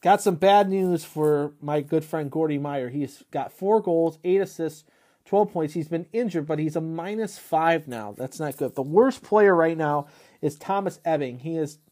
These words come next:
played thirty-six games with the team. He has ten goals, thirteen assists for twenty-three points, but he's a negative six.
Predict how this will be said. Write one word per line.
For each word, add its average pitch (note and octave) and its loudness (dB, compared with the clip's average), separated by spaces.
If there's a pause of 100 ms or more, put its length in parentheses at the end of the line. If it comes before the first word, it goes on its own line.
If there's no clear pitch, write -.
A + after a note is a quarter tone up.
played F3 0
thirty-six G#3+ -2
games F3 -8
with D#3 -6
the D#3 -8
team. D3 -10
He C#3 -8
has C3+ -8
ten A3 -8
goals, D3 -4 (440)
thirteen A3 0
assists D3+ -4
for D3+ -8
twenty-three G3+ -2
points, D3+ -4
but D3+ -6
he's C#3+ -2
a C#3+ -2
negative G3 0
six. - -8